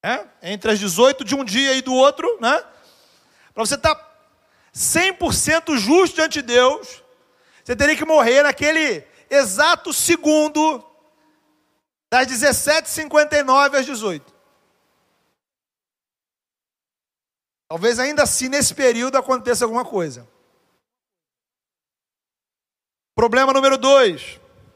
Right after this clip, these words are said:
Quantos sacrifícios seriam necessários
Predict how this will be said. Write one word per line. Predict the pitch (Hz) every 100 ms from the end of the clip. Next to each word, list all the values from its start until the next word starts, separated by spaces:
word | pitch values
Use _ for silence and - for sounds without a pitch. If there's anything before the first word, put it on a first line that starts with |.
| _ _ _ _ _ _ _ _ _ _ _ _ _ -
Quantos | 277 349 339 196 240 180 139 - - - _ _ _ _ _ _ _ _ _
sacrifícios | - - 240 247 233 - 254 285 - 240
seriam | - 247 233 247 233
necessários | 233 - 190 - 226 254 226 143 135 -